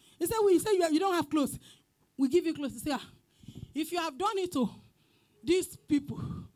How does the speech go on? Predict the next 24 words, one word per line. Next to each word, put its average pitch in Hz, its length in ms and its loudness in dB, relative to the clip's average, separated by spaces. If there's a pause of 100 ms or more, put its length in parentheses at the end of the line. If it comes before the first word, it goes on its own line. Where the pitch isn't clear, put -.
(420)
you 240 140 2
have 269 160 0
done 339 160 2
it 302 140 0
to, 240 200 -2 (840)
it's 233 220 -4
me." 240 380 0 (1200)
So 415 200 -2
when 370 200 0
you 370 100 2
are 370 120 0
doing 508 340 0 (100)
all 640 240 0
those - 100 2
things, 359 440 2
who 381 140 2
are 339 160 0
you 320 180 8
seeing 311 380 6
at 233 160 -4
the 233 80 6
back? 240 300 0 (1400)
Hello? 359 400 6 (760)
Who 440 100 10